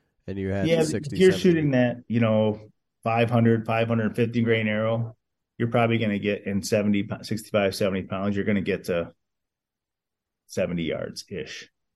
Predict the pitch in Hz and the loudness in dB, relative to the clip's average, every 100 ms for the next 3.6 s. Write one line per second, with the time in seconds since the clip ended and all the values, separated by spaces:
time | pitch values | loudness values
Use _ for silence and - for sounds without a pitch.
0 | - 82 82 104 90 87 90 87 90 92 | -12 -10 -8 -6 -6 -4 -6 -6 -6 -6
1 | 90 87 90 95 107 117 117 _ _ _ | -4 -4 0 0 0 -2 -6 _ _ _
2 | _ _ 90 85 85 101 135 117 98 101 | _ _ -6 -6 -6 -4 2 4 4 4
3 | 110 113 120 113 117 - | 2 2 2 2 2 -2